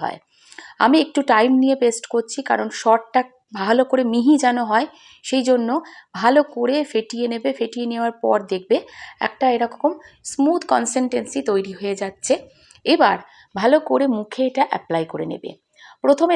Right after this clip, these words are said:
দেখো আপওয়ার্ড ডিরেকশনে আমি এই প্যাকটাকে অ্যাপ্লাই করছি। খুব থিক লেয়ারে অ্যাপ্লাই করবে,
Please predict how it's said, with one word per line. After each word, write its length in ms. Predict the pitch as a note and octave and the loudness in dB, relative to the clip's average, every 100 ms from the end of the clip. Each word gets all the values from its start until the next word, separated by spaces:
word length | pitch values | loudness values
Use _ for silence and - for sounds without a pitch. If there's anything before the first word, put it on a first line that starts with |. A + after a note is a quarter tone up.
| C4+ | 4
দেখো 200 | A#3+ C#4+ - A3+ | 4 4 4 2
আপওয়ার্ড 360 | A3+ C4 C4+ C4+ | 2 4 4 2
ডিরেকশনে 520 | A#3+ A#3+ A#3+ - B3+ C#4 - | -2 -2 -2 -4 -2 -2 -2
আমি 180 | A3 A#3+ D#4 - | -4 -6 -6 -6
এই 60 | G#3+ | -2
প্যাকটাকে 460 | G3+ G3+ - G#3+ C4+ D#4+ _ _ _ _ - | -2 -2 -6 -6 -6 -8 _ _ _ _ -4
অ্যাপ্লাই 340 | G3+ - A#3+ A#3+ | -2 4 2 2
করছি। 300 | A#3 A3+ - E4 _ _ _ _ - | -4 -6 -10 -10 _ _ _ _ -2
খুব 140 | F4+ F4+ - | -2 -2 0
থিক 200 | D4+ E4+ C#4+ | 0 2 0
লেয়ারে 300 | C4 B3 B3 A3 | 2 4 4 2
অ্যাপ্লাই 320 | - F#3 F3+ - | 0 -6 -6 -8
করবে, 240 | D#3+ D#3 | -12 -12